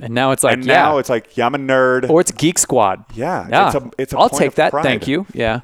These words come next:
Speaker 2: It u-, I mean, it used to be a way to degrade these people who were stupid enough to listen to the words of a Jewish carpenter.
Speaker 1: Yeah.
Speaker 2: Who was crucified,
Speaker 1: <laughs>
Speaker 2: by the way.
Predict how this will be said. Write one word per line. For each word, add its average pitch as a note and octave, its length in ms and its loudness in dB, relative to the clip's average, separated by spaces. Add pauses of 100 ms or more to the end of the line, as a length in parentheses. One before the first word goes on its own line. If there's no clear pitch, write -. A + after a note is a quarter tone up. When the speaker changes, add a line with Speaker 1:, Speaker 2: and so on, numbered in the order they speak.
(160)
Speaker 2:
It F#2+ 100 -10
u-, G2 240 -6
I F#2+ 60 -4
mean, F#2+ 160 -12
it F2+ 80 -10
used G2+ 240 -10
to F#2+ 60 -20
be G2+ 80 -8
a F#2 80 -6
way F#2 140 -4
to F#2 80 -6
degrade F#2+ 520 -8
these F2+ 180 -10
people F2 360 -10
who F#2 120 -12
were E2+ 260 -8 (320)
stupid - 840 -12
enough D#2+ 300 -10
to G#2 100 -8
listen F#2+ 300 -6
to F2 80 -14
the F2+ 60 -8
words F2 300 -8
of D#2+ 80 -18
a D#2+ 60 -12
Jewish E2 340 -12
carpenter. D2 600 -10
Speaker 1:
Yeah. D3+ 320 0
Speaker 2:
Who F#3+ 120 -2
was F#3+ 200 -2
crucified, - 960 -2 (120)
Speaker 1:
<laughs> - 120 -6
Speaker 2:
by G#2+ 160 2
the F#2+ 80 -2
way. F#2 420 0